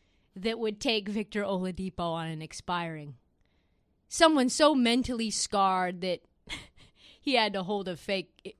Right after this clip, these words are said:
funeral on Zoom just to get past the trauma. Oh, yes,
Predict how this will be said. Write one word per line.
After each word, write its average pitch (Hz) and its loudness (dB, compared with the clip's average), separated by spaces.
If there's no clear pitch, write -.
funeral 190 -2
on 170 -6
Zoom 175 -6
just 175 -10
to 180 -14
get 175 -8
past 165 -4
the 175 -14
trauma. 151 -12
Oh, 494 6
yes, - -4